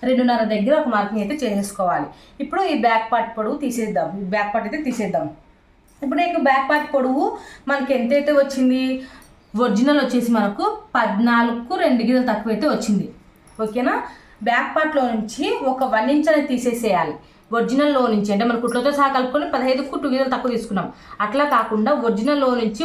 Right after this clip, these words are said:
ఒక వన్ ఇంచ్ అనేది తీసేస్తే మనకు ఫ్రంట్ పార్ట్ పొడవు అయితే వచ్చేస్తుంది. ఇప్పుడు మనకి పద్నాలుగుకు టూ గీతలు తక్కువ కదా,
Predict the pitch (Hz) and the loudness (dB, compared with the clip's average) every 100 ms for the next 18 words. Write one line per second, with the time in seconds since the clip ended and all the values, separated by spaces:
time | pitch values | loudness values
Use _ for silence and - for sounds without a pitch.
0 | 302 247 220 247 269 247 240 233 220 311 | 0 0 0 0 0 -2 -2 -2 -2 -2
1 | 294 - 226 233 - 254 254 247 214 220 | -2 -2 -4 -4 -2 -2 -2 -6 -4 -2
2 | 320 302 214 208 170 - - - - 330 | 0 0 -2 -2 -2 -2 -10 -16 -6 0
3 | 302 269 262 254 247 - - - - - | 2 2 0 0 -2 -6 -18 -20 -20 -20
4 | - 254 233 269 285 311 294 269 254 262 | -6 -4 0 2 2 0 0 0 0 0
5 | 247 - 226 247 | 0 -2 0 2